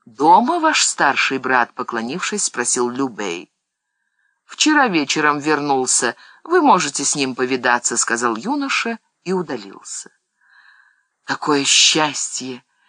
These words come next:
Я увижу его!" — вскричал обрадованный Лю Бэй. Братья приблизились к дому и постучались в ворота.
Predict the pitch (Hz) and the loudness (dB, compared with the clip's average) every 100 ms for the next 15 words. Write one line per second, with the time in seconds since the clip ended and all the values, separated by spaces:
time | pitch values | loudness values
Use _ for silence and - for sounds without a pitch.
0 | _ 135 165 180 220 226 311 269 247 214 | _ 0 4 4 4 2 2 2 2 2
1 | 190 165 139 - - - - 156 156 156 | 4 4 4 0 -12 -6 -2 0 2 2
2 | 139 139 135 151 156 147 151 143 143 _ | 2 0 2 2 2 -2 -2 -2 -4 _
3 | - 135 143 123 113 117 98 - _ _ | -10 0 0 0 -2 -4 -4 -12 _ _
4 | _ _ _ _ _ - 110 147 220 - | _ _ _ _ _ -8 0 2 0 -4
5 | 262 214 160 120 123 147 147 - 113 117 | -8 -6 -6 -4 -4 -2 -4 -6 -4 0
6 | 123 151 233 - _ - 190 123 - - | 0 -2 -6 -8 _ -14 -8 -6 -6 -4
7 | 120 131 160 147 135 131 104 92 - - | -2 -2 -4 -6 -6 -6 -6 -10 -16 -20